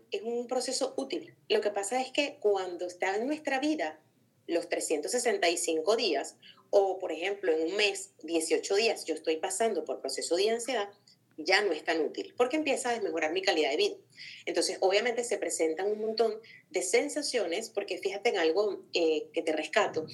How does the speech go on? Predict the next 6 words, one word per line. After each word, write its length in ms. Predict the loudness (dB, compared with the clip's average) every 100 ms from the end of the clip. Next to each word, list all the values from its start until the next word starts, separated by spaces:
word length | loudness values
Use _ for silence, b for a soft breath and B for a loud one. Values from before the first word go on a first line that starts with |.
| B B B
Elizabeth, 560 | 2 2 0 -2 -2 -6 _ _ -4
yo 200 | 2 2
no, 180 | 2 0
yo 380 | 0 0 -2 0
he 80 |
aprendido 800 | 2 2 -2 -2 -4 -4 -4 -6